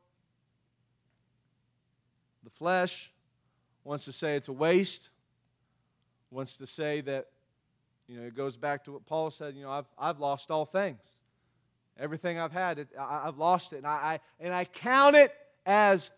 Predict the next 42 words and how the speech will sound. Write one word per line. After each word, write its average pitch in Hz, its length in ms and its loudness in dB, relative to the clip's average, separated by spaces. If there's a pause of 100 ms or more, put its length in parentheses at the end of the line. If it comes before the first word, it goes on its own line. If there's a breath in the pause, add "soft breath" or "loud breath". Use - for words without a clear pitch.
(240)
dung, 143 440 10 (1080)
as 120 160 -18
waste, 151 380 0
as 127 120 -8
nothing." 147 460 -6 (840)
Okay? 98 160 -20 (260)
I 135 80 -10
don't 160 180 -4
even, 165 220 -6 (500)
I, 151 200 -6
it, 180 220 -4
it's 185 200 -4
not 202 220 2
even, 196 300 -2 (280)
I'm 180 160 -2
not 214 200 4
even 202 160 2
allowed 202 440 8
to 185 100 0
register 190 580 4
on, 170 180 4
on, 175 160 -2
on 185 160 -2
any 190 180 0
value 214 560 8
level 160 320 2
to - 120 -12
me. 117 260 -12 (760)
The 139 60 -12
things 220 420 2
that 202 100 0
I 190 280 4 (240)
was 165 200 -4
a 165 60 -4
part 220 380 12
of, 160 100 6
the 165 80 -2
things 214 320 -2
that 190 80 4
I 185 40 4
did, 185 240 0
the, 156 120 -4